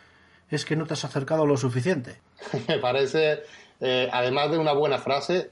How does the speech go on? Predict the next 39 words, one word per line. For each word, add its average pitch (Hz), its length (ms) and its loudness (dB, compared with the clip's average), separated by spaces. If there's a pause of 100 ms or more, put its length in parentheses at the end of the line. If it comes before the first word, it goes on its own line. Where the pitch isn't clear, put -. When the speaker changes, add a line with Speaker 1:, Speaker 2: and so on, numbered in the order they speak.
(120)
Speaker 2:
creo 139 180 2
que 156 140 2
sería 139 300 2
una 156 160 0
frase 143 640 0
más 131 380 -2
que 170 120 0
descriptiva 139 560 0
de, 139 180 0
de, 110 180 -4
de 107 200 -4
toda 120 220 0
su 117 140 -4
vida, 113 360 -2
de 110 100 -2
todo 117 180 0
su 139 120 -4
recorrido. 107 520 -2 (520)
Speaker 1:
Sí, - 260 -10
sí, 120 180 -10
sí, 117 220 -10
es - 140 -12
un 135 120 -4
personaje, 139 440 -4
po-, 123 320 -8
como 123 200 2
tú 139 80 -2
has 123 100 -2
dicho, 135 280 -4
polémico, 156 640 -4 (640)
porque 120 640 0 (120)
su 131 180 -2
vida 143 300 2
personal 147 720 2
estaba 143 320 -2
un 143 120 0
poco, 147 360 -2
digamos, 139 280 0
desequilibrada, 135 800 0